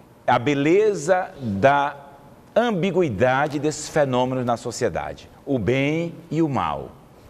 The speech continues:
o joio e o trigo. Nós não podemos cair no pessimismo. Tem na sociedade tanto mal quanto bem.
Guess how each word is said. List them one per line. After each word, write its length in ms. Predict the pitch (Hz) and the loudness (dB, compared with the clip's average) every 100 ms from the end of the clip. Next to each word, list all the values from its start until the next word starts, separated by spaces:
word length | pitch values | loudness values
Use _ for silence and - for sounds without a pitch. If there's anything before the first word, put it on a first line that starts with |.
| - | -4
o 160 | 110 | -2
joio 680 | 95 110 131 147 170 180 175 | 0 0 2 2 0 -2 -4
e 80 | 165 | -4
o 120 | 160 | -4
trigo. 440 | 160 95 85 73 78 - - - - - - | -2 -4 -4 -4 -10 -12 -20 -20 -20 -20 -8
Nós 220 | 101 117 | -2 0
não 120 | 107 131 | 0 0
podemos 760 | 131 110 120 120 117 - - - - - - _ _ _ | 0 0 0 -2 -4 -6 -18 -20 -20 -20 -20 _ _ _
cair 320 | 120 113 113 | 0 0 0
no 120 | 113 110 | -4 -4
pessimismo. 1040 | 131 117 - 110 95 90 76 71 71 65 - - - - _ _ _ _ _ _ | -2 -4 -4 -4 -2 -2 -6 -10 -12 -14 -18 -20 -20 -20 _ _ _ _ _ _
Tem 440 | - 113 101 95 85 | -4 -2 0 -2 -4
na 240 | 90 95 | -2 -4
sociedade 760 | - 92 - 85 82 80 80 80 | -4 -8 -4 -4 -4 -6 -6 -8
tanto 340 | - 101 139 | -4 -4 -2
mal 380 | 120 82 82 90 | -4 -2 -2 -2
quanto 380 | - 87 82 101 | -2 -2 -2 -4
bem. 280 | 85 67 | -6 -8